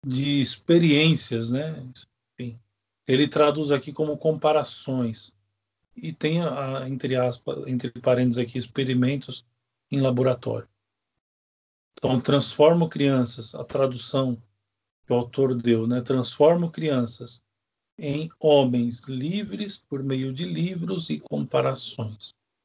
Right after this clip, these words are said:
"Fatio libros", perdão, "Fatio liberos ex liberis libris libraque."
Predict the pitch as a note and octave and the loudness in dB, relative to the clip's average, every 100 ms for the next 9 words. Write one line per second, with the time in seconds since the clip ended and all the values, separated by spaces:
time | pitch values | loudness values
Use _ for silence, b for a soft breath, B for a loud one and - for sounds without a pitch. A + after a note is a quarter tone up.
0 | _ _ _ C3 C3 B2 - B2+ A#2+ A#2+ | _ _ _ 2 4 0 -6 -4 -2 -2
1 | D3 F#3+ F3 D#3 D#3 F#3 F#3 - - _ | -2 -4 -4 -8 -4 -2 -2 -6 -14 _
2 | _ - C3 B2+ A#2 - _ _ _ _ | _ -6 -2 -2 -4 -10 _ _ _ _
3 | - C#3 C#3 - C3 C3 E3+ G3 F#3+ F#3+ | 2 4 2 0 0 2 -2 0 2 4
4 | G3 F#3+ F3 C#3+ C#3+ - - C#3 C3 D#3+ | 4 2 2 2 2 0 -8 -4 -2 -2
5 | E3+ D#3+ D#3+ E3+ E3 - _ _ _ - | -2 -2 0 -2 -4 -8 _ _ _ -8
6 | C3+ C3+ _ _ C#3+ D#3 C#3 D3+ D3 B2+ | -8 -8 _ _ -2 -2 0 0 0 -2
7 | C3 C3+ A2+ A2 G#2+ _ G#2+ | -2 0 0 -2 -4 _ -16